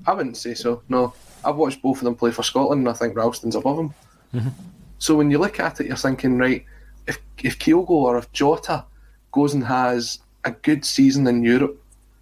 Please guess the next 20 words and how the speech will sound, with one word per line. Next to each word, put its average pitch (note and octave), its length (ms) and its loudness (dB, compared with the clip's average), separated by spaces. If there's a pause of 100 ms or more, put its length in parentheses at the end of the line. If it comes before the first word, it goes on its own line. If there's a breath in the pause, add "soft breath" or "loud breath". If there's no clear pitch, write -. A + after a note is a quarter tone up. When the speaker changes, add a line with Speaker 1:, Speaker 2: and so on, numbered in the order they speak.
(340)
Speaker 1:
and C3 240 4
they D#3 60 4
only E3+ 200 2
have E3 200 -2
to D3+ 80 0
maybe B2 240 -2
score B2+ 300 2
one B2 200 0
or B2 80 -2
two A#2+ 200 2
goals, A#2+ 520 4 (460 loud breath)
and B2+ 260 -4
it B2 140 -6
puts E3+ 200 -2
them D3+ 140 2
into C3 220 0
the A#2 60 0
spotlight, E3 580 0 (400)
Speaker 2:
Yeah. A2 140 0
Speaker 1:
instantly - 560 -2